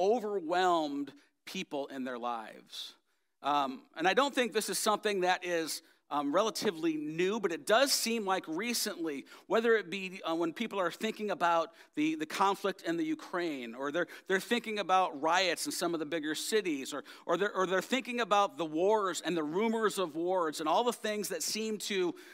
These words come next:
um, seem to kind of pile on our heads, it seems like people are more afraid now than they've ever been. Um, couple that with the fact that for some people, the, they, they wake up in the morning and the first thing they do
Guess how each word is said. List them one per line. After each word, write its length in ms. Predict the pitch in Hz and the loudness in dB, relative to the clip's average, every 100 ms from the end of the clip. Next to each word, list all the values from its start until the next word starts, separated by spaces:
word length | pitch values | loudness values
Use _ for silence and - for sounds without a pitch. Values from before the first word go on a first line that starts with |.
| - | -6
um, 420 | 147 160 151 143 123 - - | 2 4 4 0 -6 -14 -6
seem 240 | 226 214 | -2 -2
to 400 | - 190 165 160 - _ _ _ - | -2 0 0 0 -10 _ _ _ -4
kind 180 | 202 190 | -2 -2
of 100 | 151 156 - | -4 -10 -8
pile 480 | - 214 233 240 196 | 0 2 4 4 2
on 220 | 180 185 | 2 4
our 200 | 180 156 | 4 0
heads, 480 | 151 - 196 151 143 - - | 0 -2 -2 -2 -4 -10 -8
it 120 | 180 | -4
seems 480 | 185 - 240 285 277 | 0 2 4 2 2
like 340 | 208 208 196 - _ | 2 2 2 -4 _
people 460 | - 226 214 202 180 | -8 -4 0 0 0
are 220 | 170 165 | 0 0
more 260 | 165 202 220 | 0 2 2
afraid 400 | - 202 180 139 | 0 0 0 0
now 180 | 156 | 0
than 140 | 160 160 | 0 0
they've 180 | 156 135 | -2 -4
ever 220 | 127 123 | -6 -6
been. 460 | 135 185 123 - - _ _ _ _ _ | -4 -4 -6 -12 -20 _ _ _ _ _
Um, 160 | 160 - | -2 0
couple 340 | 226 269 294 | 0 2 4
that 220 | 247 220 | 2 2
with 120 | 208 - | -2 -4
the 60 | |
fact 460 | - 196 190 190 - - _ - | 0 4 4 2 -10 -18 _ -4
that 140 | - | -2
for 80 | 185 | -2
some 300 | - 262 285 | 2 4 4
people, 400 | 240 175 180 185 | 0 -2 -4 -2
the, 180 | 160 151 | -4 -2
they, 140 | 165 | -4
they 140 | 165 165 | -2 -2
wake 240 | 180 190 | 0 2
up 160 | 247 247 | 0 2
in 80 | |
the 60 | 220 | -2
morning 300 | 190 185 190 | 2 2 2
and 80 | 170 | -2
the 60 | |
first 320 | 143 226 233 - | 0 0 0 -2
thing 140 | 220 | -4
they 140 | 196 | -4
do 320 | 170 170 165 | -4 -4 -4